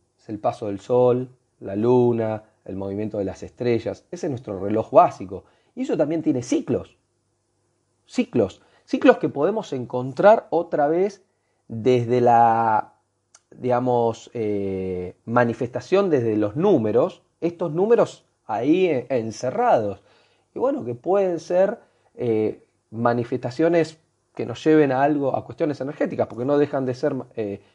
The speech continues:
mismo el que estudia astrología seriamente, encuentra otra vez, no casualidades desde ese análisis. Lo que pasa es que, claro, siempre se nos dijo que, "Nah, pero la astrología es una pavada, porque vos relacionás si es de Tauro, si es de Piscis, y los comportamientos".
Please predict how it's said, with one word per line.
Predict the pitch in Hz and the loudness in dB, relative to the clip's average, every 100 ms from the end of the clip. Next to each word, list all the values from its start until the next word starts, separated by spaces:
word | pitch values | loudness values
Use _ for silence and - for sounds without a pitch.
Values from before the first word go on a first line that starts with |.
| - | -6
mismo | 208 160 | -2 0
el | 113 | -2
que | |
estudia | 104 135 123 | -4 -2 -2
astrología | 113 104 104 139 120 98 92 _ | -4 -6 -4 -2 0 0 -2 _
seriamente, | - 101 107 131 143 98 92 104 139 - _ _ _ _ _ | -8 -2 4 4 4 -2 -6 -6 -6 -10 _ _ _ _ _
encuentra | 120 - 226 196 113 95 107 123 _ _ _ | -12 0 2 2 0 -4 -4 -6 _ _ _
otra | 120 127 131 135 127 | 2 2 2 0 2
vez, | 123 104 - | 2 -2 -8
no | 101 101 147 214 | -12 -4 -2 -2
casualidades | - 147 135 131 147 131 104 104 123 135 - | -4 -8 -2 0 2 2 2 0 -6 -10 -10
desde | 101 110 113 | -8 -4 -2
ese | 151 127 | 0 -2
análisis. | 110 147 117 92 - 95 | 0 2 2 -2 -10 -10
Lo | |
que | 127 | -4
pasa | 220 214 | -4 -4
es | |
que, | 156 | -8
claro, | 143 175 131 175 | 0 2 2 0
siempre | - 170 151 | -8 -10 -8
se | 113 | -8
nos | 110 | -8
dijo | 113 110 | -8 -10
que, | 98 98 101 - _ _ _ _ | -8 -8 -8 -12 _ _ _ _
"Nah, | 104 104 104 104 | -4 -2 0 0
pero | 98 | 0
la | 107 | -4
astrología | 104 104 123 | -4 -4 -4
es | 113 | -2
una | 107 104 | 0 4
pavada, | 120 117 107 107 107 101 | 6 6 6 4 4 2
porque | - 95 | -4 -10
vos | 101 113 110 | -2 -2 0
relacionás | 104 110 131 107 107 107 | -2 -6 -6 -8 -8 -8
si | - 110 | -8 -6
es | 110 | -4
de | 104 | -4
Tauro, | - 101 104 104 104 | -6 -4 -4 -4 -6
si | 101 | -4
es | 101 | -2
de | 107 | -4
Piscis, | 113 110 101 107 | -4 -6 -6 -8
y | 101 | -8
los | 98 | -8
comportamientos". | - 98 98 113 120 117 113 | -8 -8 -6 -4 -2 -2 -2